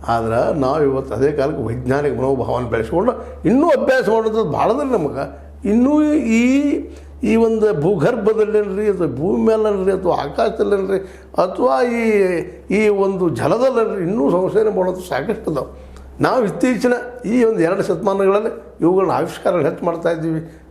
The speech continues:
ಕಂಡು ಹಿಡಿತಾ ಇದ್ದೀವಿ, ಹೋರಾಟ ಮಾಡ್ತಾ ಇದ್ದೀವಿ, ಹೊಸ ಹೊಸ ವೈಜ್ಞಾನಿಕ ವಿಚಾರ ತಿಳ್ಕೊಳ್ತಾ ಇದ್ದೀವಿ. ಈ ನೆಲೆಯಲ್ಲಿ ಇವತ್ತು ನಮ್ಮ ಆನಂದಿ ಬೆಹನ್ ಅವ್ರು ಮಾತಾಡಿದಂಥ ವಿಷಯವನ್ನು ಇನ್ನಷ್ಟು ಅವ್ರು ದೀರ್ಘವಾಗಿ ಚೆನ್ನಾಗಿ ತಿಳ್ಕೊಂಡು ಮಾತಾಡೋದು ಭಾಳ ಉತ್ತಮ.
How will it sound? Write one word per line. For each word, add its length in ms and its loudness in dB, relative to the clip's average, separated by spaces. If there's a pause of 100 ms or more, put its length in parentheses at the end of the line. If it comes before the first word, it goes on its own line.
ಕಂಡು 220 0
ಹಿಡಿತಾ 280 2
ಇದ್ದೀವಿ, 480 -2
ಹೋರಾಟ 380 0
ಮಾಡ್ತಾ 260 -2
ಇದ್ದೀವಿ, 480 -4 (120)
ಹೊಸ 180 0
ಹೊಸ 180 0
ವೈಜ್ಞಾನಿಕ 460 0
ವಿಚಾರ 200 0
ತಿಳ್ಕೊಳ್ತಾ 480 -2
ಇದ್ದೀವಿ. 440 -4 (360)
ಈ 300 2
ನೆಲೆಯಲ್ಲಿ 440 2
ಇವತ್ತು 320 0
ನಮ್ಮ 120 0
ಆನಂದಿ 380 0
ಬೆಹನ್ 340 0
ಅವ್ರು 160 -2
ಮಾತಾಡಿದಂಥ 480 -4
ವಿಷಯವನ್ನು 600 0 (240)
ಇನ್ನಷ್ಟು 500 2
ಅವ್ರು 240 0
ದೀರ್ಘವಾಗಿ 800 -2
ಚೆನ್ನಾಗಿ 420 0 (360)
ತಿಳ್ಕೊಂಡು 460 2
ಮಾತಾಡೋದು 400 0
ಭಾಳ 160 -2
ಉತ್ತಮ. 240 0